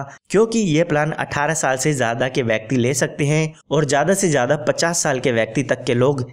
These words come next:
इस इंश्योरेंस प्लान को ले सकते हैं। आप अपने नाम पे इस इंश्योरेंस प्लान को लेके अपने बच्चे के फ्यूचर को सिक्योर कर सकते हैं। उसके बाद जो तीसरे नंबर पर मैंने एक इंश्योरेंस प्लान रखा है वो है जीवन उमंग। ये एक काफ़ी बेहतरीन इंश्योरेंस प्लान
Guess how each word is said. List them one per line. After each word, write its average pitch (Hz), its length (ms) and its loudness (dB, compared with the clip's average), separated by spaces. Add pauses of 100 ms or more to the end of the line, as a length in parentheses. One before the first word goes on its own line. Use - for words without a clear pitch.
(120)
इस 190 220 2
इंश्योरेंस 139 480 2
प्लान 110 260 -4
को 151 140 2
ले 117 200 0
सकते 113 320 -2
हैं। 117 200 0 (360)
आप 180 220 2
अपने 202 260 2
नाम 190 200 2
पे 196 160 4
इस 156 240 0
इंश्योरेंस 151 460 2
प्लान 139 240 -2
को 135 120 0
लेके 139 440 0 (220)
अपने 196 260 2
बच्चे 127 300 0
के 156 140 0
फ्यूचर 127 360 0
को 156 160 0
सिक्योर 127 540 0
कर 117 140 0
सकते 117 340 -2
हैं। 113 200 0 (380)
उसके 220 280 2
बाद 220 180 2
जो 226 140 0
तीसरे 175 380 2
नंबर 151 260 2
पर 156 160 2
मैंने 135 340 2
एक 131 240 -2
इंश्योरेंस 131 460 0
प्लान 135 260 -2
रखा 117 260 -2
है 135 280 0 (260)
वो 160 160 4
है 180 160 4
जीवन 131 400 0
उमंग। 110 380 0 (360)
ये 190 220 4
एक 233 140 -2
काफ़ी 165 320 0
बेहतरीन 127 480 0
इंश्योरेंस 131 460 0
प्लान 143 220 -2